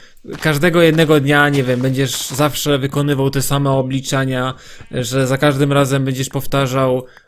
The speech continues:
e, te same informacje, ale to nie oznacza, że to ci się w żadnym wypadku nie przyda. Samo to na przykład, no, bo ktoś by powiedział, no dobra, bo tak już zacząłem o szkole, to już,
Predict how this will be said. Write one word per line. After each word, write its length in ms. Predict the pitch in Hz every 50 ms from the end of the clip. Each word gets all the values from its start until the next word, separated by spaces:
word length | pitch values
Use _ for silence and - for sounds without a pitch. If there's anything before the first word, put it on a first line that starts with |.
| _ _ - - - -
e, 340 | - 120 120 120 120 120 120
te 140 | 120 127 -
same 300 | - 147 147 143 143 139
informacje, 680 | 135 135 - 135 127 127 131 131 127 - 147 147 -
ale 220 | - 135 135 139
to 100 | 139 147
nie 160 | 147 151 151 151
oznacza, 340 | 147 135 151 147 - 151
że 120 | 143 143 139
to 120 | 143 139
ci 120 | 139 - -
się 220 | - 151 147 143
w 100 | 139 135
żadnym 300 | 131 147 147 147 147 143
wypadku 380 | 147 143 - 143 - - - 147
nie 120 | 151 147
przyda. 420 | 139 - 165 143 113 104 - - - - - - -
Samo 280 | - - 175 147 147 139
to 100 | - 151
na 80 | 147
przykład, 240 | 135 147 156 143 139
no, 180 | 139 131 - 147
bo 100 | 151 143
ktoś 180 | 135 139 139
by 280 | 135 151 147 151 151 147
powiedział, 340 | 151 143 147 139 151 147 143 139 - -
no 80 | 160 185
dobra, 220 | 175 135 117 101
bo 140 | 135 - 127
tak 140 | 139 135 127
już 120 | 135 123
zacząłem 280 | 135 135 139 147 135 131
o 40 |
szkole, 260 | - - 147 147 147 135
to 60 | 151
już, 100 | 151